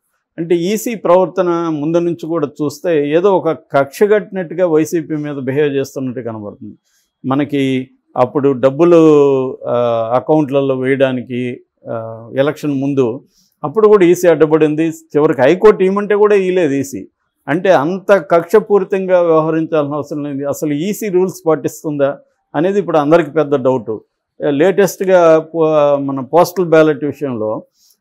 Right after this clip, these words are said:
దేశం అంతా ఒక రూల్ ఉంటే, ఇక్కడ మీనా ఇంకొక మెమో రిలీజ్ చేశాడు. ఆ డిక్లరేషన్ థర్టీన్ ఏ ఫామ్ మీద, ఆ,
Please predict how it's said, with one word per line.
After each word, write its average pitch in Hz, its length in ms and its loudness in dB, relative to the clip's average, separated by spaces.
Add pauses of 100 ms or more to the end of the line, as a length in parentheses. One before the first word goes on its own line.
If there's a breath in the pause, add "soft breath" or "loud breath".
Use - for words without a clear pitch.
దేశం 180 380 2
అంతా 190 240 2
ఒక 170 220 2
రూల్ 170 200 0
ఉంటే, 135 480 -2
ఇక్కడ 165 240 0
మీనా 196 400 0
ఇంకొక 165 360 -2
మెమో 147 500 2
రిలీజ్ 127 380 -6
చేశాడు. 110 460 -10 (340)
ఆ 123 40 0
డిక్లరేషన్ 160 800 4
థర్టీన్ 156 360 2
ఏ 151 120 2
ఫామ్ 143 360 -2
మీద, 131 180 -2
ఆ, 123 240 2